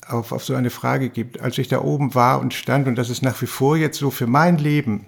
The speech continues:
muss ich sagen, und das ist jetzt nicht so hochdramatisch ausgedrückt, sondern es ist eine Tatsache,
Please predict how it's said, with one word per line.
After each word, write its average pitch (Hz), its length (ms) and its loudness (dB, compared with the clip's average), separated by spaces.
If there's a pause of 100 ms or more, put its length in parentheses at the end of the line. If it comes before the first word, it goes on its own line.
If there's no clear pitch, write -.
(120)
muss 117 180 -2
ich 110 80 -8
sagen, 120 320 0
und 107 100 -4
das 113 140 -6
ist 113 120 -6
jetzt 117 200 -6
nicht 117 140 -6
so 117 240 -2 (920)
hochdramatisch 127 760 0
ausgedrückt, 107 520 -8
sondern 120 140 -4
es 113 60 -8
ist 123 60 -8
eine 117 80 -6
Tatsache, 135 540 -4